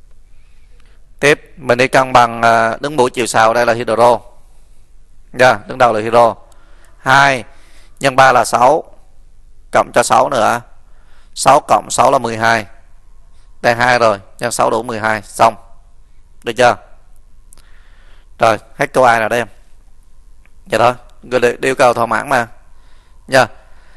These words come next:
Tìm chỉ số rồi đưa vào phương trình, rồi cân bằng thế thôi. Hiểu mà? Thế nói lại này, biện luận ở đây là thầy đã biện luận xong rồi này. Và thầy đã thay ở đây vào phương trình này.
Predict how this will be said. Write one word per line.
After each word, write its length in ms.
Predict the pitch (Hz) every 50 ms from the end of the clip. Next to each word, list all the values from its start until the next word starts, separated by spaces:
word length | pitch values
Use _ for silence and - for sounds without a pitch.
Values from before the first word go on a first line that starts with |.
| - _ - - - - - - - - - - -
Tìm 240 | - 240 233 - 123
chỉ 140 | 117 127 123
số 200 | - 127 127 143
rồi 140 | 147 139 123
đưa 200 | 117 131 135 135
vào 200 | 123 117 113 107
phương 140 | 117 123 117
trình, 200 | 117 110 104 104 104 107
rồi 180 | 110 110 110 110 110 110 110 107 110 110 110 110 110 110 - -
cân 120 | 147 131
bằng 180 | 123 113 107 110
thế 100 | 110 127
thôi. 120 | 127 131 131 - - - - - _ - - - - - -
Hiểu 180 | - 120 123
mà? 160 | 135 135 120 110 - - - - - - - -
Thế 100 | - 131
nói 100 | 131 139
lại 160 | 139 113 110
này, 140 | 117 110 101 - -
biện 200 | - 131 123 120
luận 120 | 120 -
ở 60 | 120
đây 180 | 143 143 131 123
là 160 | 123 120 110
thầy 160 | - 120 117
đã 80 | 110 113
biện 180 | 120 120 110
luận 160 | 110 107 101 107
xong 180 | - 123 123
rồi 120 | 120 117 107
này. 120 | 107 95 - - - - - - - - - -
Và 160 | - 120 120
thầy 260 | - 123 120 120 117
đã 100 | 113 113
thay 220 | 117 - 123 127 123
ở 120 | - 160
đây 140 | 156 151 139
vào 140 | 123 120 110
phương 200 | 104 127 123 117
trình 140 | 120 107 107
này. 180 | 110 104 95